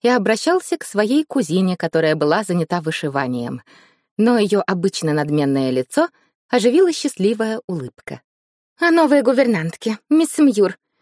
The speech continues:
Хочешь, расскажу о ней поподробнее?" "Нет, уволь.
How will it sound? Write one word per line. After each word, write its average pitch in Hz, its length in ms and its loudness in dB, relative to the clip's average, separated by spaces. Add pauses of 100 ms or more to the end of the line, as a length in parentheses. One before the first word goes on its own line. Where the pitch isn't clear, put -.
(180)
Хочешь, - 340 0
расскажу 240 440 2
о 214 80 4
ней 220 180 2
поподробнее?" 180 800 0 (580)
"Нет, 196 460 2 (120)
уволь. 139 540 -2